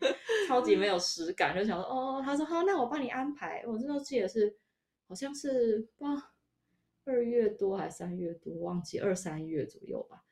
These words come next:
Speaker 1: 嗯哼。
Speaker 2: 他说，那我帮你安排超音波，然后是六月。<laughs> 我想说，啊，我六月才知道说。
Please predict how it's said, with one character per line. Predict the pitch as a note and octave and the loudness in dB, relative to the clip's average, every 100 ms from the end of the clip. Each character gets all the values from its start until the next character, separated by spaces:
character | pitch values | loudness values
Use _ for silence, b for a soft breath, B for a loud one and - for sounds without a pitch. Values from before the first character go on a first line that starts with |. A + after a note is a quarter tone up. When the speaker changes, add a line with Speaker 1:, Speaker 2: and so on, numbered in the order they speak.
| - | 2
Speaker 1:
嗯 | F3+ | 4
哼。 | E3+ E3+ | 6 4
Speaker 2:
他 | D4 | 4
说， | D#4 E4 | 2 4
那 | F#4 | 4
我 | C#4 | 4
帮 | D4+ | 2
你 | C4+ | 0
安 | - C#4+ | 2 0
排 | C#4+ G#3+ | 2 0
超 | G#3 A#3+ | 2 4
音 | A#3+ A#3+ | 4 4
波， | - A#3 A3+ G#3+ G#3+ | 2 6 6 4 0
然 | F#3+ | 0
后 | F3+ F#3+ | -2 -2
是 | G3+ G3 | -4 0
六 | A3 F#3 D3+ | 4 6 4
月。 | E3+ E3 | 2 4
<laughs> | |
我 | F3+ | 4
想 | - | 6
说， | D4+ C#4+ G4 A4 F#4 A4+ G4 A4 A#4+ - A#4+ - - | 6 8 6 8 8 6 8 6 4 -4 -8 -6 2
啊， | F#4+ A#4+ - - - A4+ A4+ - - | 4 4 0 -8 -6 -4 -4 -4 -2
我 | D4+ D4+ | 2 4
六 | A4 G4+ | 6 8
月 | G#4 F#4+ | 8 6
才 | F#4 C#4 | 4 0
知 | C#4+ D#4+ | -2 -4
道 | E4 E4 E4 | -2 -2 0
说。 | D4+ | 0